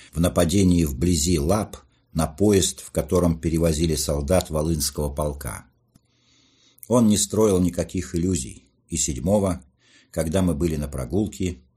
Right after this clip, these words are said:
взобрался на окно и попрощался с нами. Его повесили в час ночи. Палач Егорка, по обыкновению, получил за это пятьдесят рублей.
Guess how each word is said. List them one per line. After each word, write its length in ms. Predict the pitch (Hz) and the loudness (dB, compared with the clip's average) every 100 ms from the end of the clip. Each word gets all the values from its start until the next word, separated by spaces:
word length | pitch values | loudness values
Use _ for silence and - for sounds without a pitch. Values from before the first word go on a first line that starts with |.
| _ _ _ _ | _ _ _ _
взобрался 600 | - 92 104 120 - 80 | -2 0 2 2 0 -2
на 180 | 73 65 | -4 -6
окно 460 | - 95 110 95 - | -4 0 0 -2 -8
и 100 | 101 | -8
попрощался 840 | - 85 85 82 - 78 71 71 65 | -4 -4 -2 -4 -4 -4 -4 -8 -8
с 100 | - | -8
нами. 400 | 69 62 60 - _ _ | -6 -6 -10 -16 _ _
Его 280 | - 76 120 | -6 0 0
повесили 680 | - 87 101 101 95 87 87 | 2 2 2 0 -2 -2 -4
в 120 | - | -6
час 320 | - 82 - | -4 -2 -2
ночи. 460 | 73 64 - - - _ _ _ _ _ - - _ | -6 -8 -10 -16 -18 _ _ _ _ _ -20 -20 _
Палач 420 | - 80 98 95 - | 0 4 4 2 -4
Егорка, 680 | - 85 - - 87 80 - | -6 0 0 0 -2 -4 -4
по 120 | 80 | -2
обыкновению, 880 | 69 71 69 67 85 90 87 82 71 - - _ | -2 -4 -4 -2 0 2 2 -2 -6 -20 -20 _
получил 540 | 95 101 92 131 139 | 0 2 0 -2 -2
за 180 | 85 82 | -2 0
это 440 | 82 101 95 87 - | 0 0 -2 -6 -6
пятьдесят 560 | 87 71 71 - 82 - | -8 -6 -6 -4 -4 -4
рублей. 460 | 67 58 - - | -8 -10 -14 -16